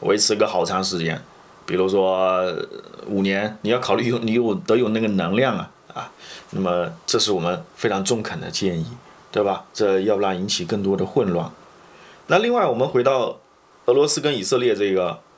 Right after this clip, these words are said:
呃，身上来看，我们为什么说竞争性解体？就是他们自己身上强大的地方强大太多了，短板的地方短得太狠了，这木桶它容易漏水啊。所以说怎么办呢？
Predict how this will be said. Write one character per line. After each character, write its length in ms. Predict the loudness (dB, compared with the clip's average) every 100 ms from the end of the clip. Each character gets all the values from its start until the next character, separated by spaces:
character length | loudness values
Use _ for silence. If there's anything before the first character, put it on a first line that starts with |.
| -14
呃， 320 | -4 -2 -2 -4 -10 -18 -20 -6
身 220 | 0 0 2
上 100 | 0
来 140 | -2
看， 280 | -4 -6 -6 -6
我 80 |
们 160 | 0 2
为 80 | 2
什 80 | 2
么 80 |
说 160 | 2 2
竞 220 | 2 0
争 100 | 0
性 200 | 0 0
解 160 | 0 0
体？ 160 | 0
就 80 | 0
是 60 | 0
他 160 | 2 4
们 160 | 4
自 160 | 4 2
己 160 | 2
身 200 | 2 2
上 300 | 2 2 2
强 340 | 0 0 0 2
大 140 | 4
的 80 | 4
地 80 | 4
方 260 | 2 0 -4 _
强 180 | -6 0
大 80 | 0
太 160 | 0 -2
多 160 | -2
了， 140 | -4 -8 -20 -20 -20 -18 -18 0
短 300 | 2 4 2
板 120 | 2
的 80 | 2
地 120 | 0
方 200 | 0 0 0
短 160 | 0
得 80 | 0
太 320 | -4 0 0
狠 200 | 0 -8
了， 140 | -12 -18 -12 0
这 120 | 0
木 160 | 2
桶 200 | -2 -2
它 120 | 0 0
容 240 | 0 -2
易 260 | -2 -2 2
漏 180 | 2
水 280 | 2 -2 -6
啊。 100 | -14 _ _ -20 0
所 180 | 2 4
以 60 |
说 180 | 4 2
怎 180 | 4 2
么 120 | 4
办 180 | 2 2
呢？ 200 | 0